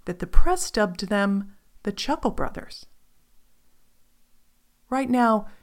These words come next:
you could have every reason to stand your ground. Before you say, "Never, never, never," ask yourself,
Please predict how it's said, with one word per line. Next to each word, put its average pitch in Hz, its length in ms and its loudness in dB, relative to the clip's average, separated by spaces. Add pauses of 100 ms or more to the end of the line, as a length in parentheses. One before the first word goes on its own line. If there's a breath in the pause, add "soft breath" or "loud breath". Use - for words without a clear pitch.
(120)
you 220 220 2
could 247 220 0
have 214 300 4
every 247 340 -4
reason 196 560 -4 (400)
to - 100 -10
stand 185 380 -6
your 196 100 -8
ground. - 320 -14 (1300)
Before 285 320 0
you 285 200 0
say, 190 460 -4 (540 soft breath)
"Never, 196 460 -6 (680)
never, 180 460 -6 (680)
never," 175 540 -8 (1300)
ask - 320 -8
yourself, 175 460 -8